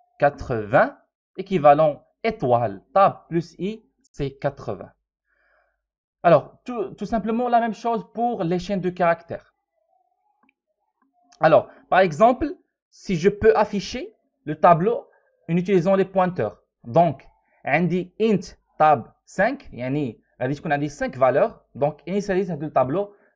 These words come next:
par zéro, un, quatre, vingt et sept. Donc, la fonction main ديالي غادي نحط فيها اش؟ واحد لي، واحد l'incrément، يعني كي، واحد la valeur، euh, اللي نقدر ندير بها l'incrémentation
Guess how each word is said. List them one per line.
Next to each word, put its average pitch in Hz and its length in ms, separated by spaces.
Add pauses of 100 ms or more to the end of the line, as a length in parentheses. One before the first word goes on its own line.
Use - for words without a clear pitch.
(160)
par 151 240
zéro, 143 480 (260)
un, 208 240 (320)
quatre, 170 400
vingt 180 400 (300)
et 175 120
sept. 139 400 (100)
Donc, 143 440 (540)
la 139 100
fonction 214 440
main 180 260
ديالي 143 520
غادي 131 120
نحط 180 220
فيها 139 280
اش؟ - 220 (300)
واحد 165 280
لي، 202 280
واحد 143 340
l'incrément، 170 640
يعني 135 240
كي، 139 420
واحد 127 340
la 135 160
valeur، 196 340
euh, - 500
اللي 123 400
نقدر 151 380
ندير 175 160
بها 156 220
l'incrémentation 151 720